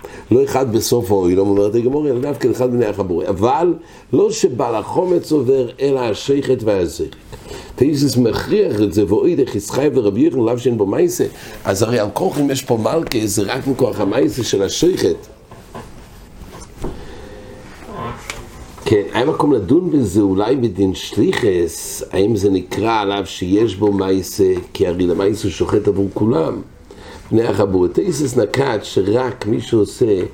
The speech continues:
בפועל את המעשה. אז על כל פנים, לפי ריש לקיש, צריך שיהיה עמו באזור, לפי רבי יוחנן, <clears throat> אף על פי שאין עמו באזור.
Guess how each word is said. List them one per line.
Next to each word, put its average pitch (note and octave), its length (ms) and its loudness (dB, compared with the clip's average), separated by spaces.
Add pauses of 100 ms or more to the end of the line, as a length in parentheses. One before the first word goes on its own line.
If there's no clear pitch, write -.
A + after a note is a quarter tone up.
(300)
בפועל G#2 420 2
את G2 120 -2
המעשה. E2 460 0 (960)
אז G2 200 2
על G#2 60 4
כל - 220 2
פנים, C#3 220 4
לפי G#2 220 2
ריש D3+ 320 0
לקיש, A2 520 0 (100)
צריך B2+ 280 0
שיהיה A2 300 2
עמו A#2 160 6
באזור, F#2 460 0
לפי - 180 -2
רבי F#2 200 2
יוחנן, A2+ 360 2 (420)
<clears throat> - 440 -8
אף B2+ 120 2
על B2 120 0
פי A#2+ 140 2
שאין G2+ 220 2
עמו G#2+ 240 4
באזור. F2 580 -4